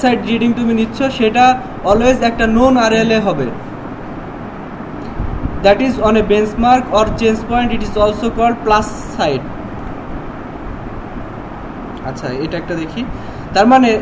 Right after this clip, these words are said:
একটা known আরএল এ তুমি stuff set করে যদি reading নাও সেটা হবে ব্যাক সাইড। একটা known আরএল, ধরো কোনো একটা পয়েন্টে আরএল জানা আছে একশো ফিট, এইখানে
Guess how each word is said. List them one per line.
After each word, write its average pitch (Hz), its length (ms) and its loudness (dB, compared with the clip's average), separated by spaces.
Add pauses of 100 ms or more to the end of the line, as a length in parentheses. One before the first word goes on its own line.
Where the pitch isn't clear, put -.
(120)
একটা 226 140 0 (140)
known 262 220 4 (200)
আরএল 233 240 0 (100)
এ - 20 0 (380)
তুমি 233 160 2 (140)
stuff 247 220 2 (120)
set 247 180 0 (100)
করে 262 160 4 (140)
যদি 226 160 4 (100)
reading 226 200 4 (100)
নাও 277 140 4 (160)
সেটা 214 280 0
হবে 214 200 2 (1160)
ব্যাক 214 160 4 (120)
সাইড। 202 260 6 (3000)
একটা 233 180 -4 (140)
known 240 220 0 (160)
আরএল, 196 320 0
ধরো 226 180 -2 (360)
কোনো 269 140 0 (120)
একটা 240 160 -4 (120)
পয়েন্টে 247 400 -2 (380)
আরএল 220 240 -6
জানা 214 280 -6
আছে 214 180 -10 (260)
একশো 196 220 -10 (100)
ফিট, - 200 -8 (920)
এইখানে 415 280 -6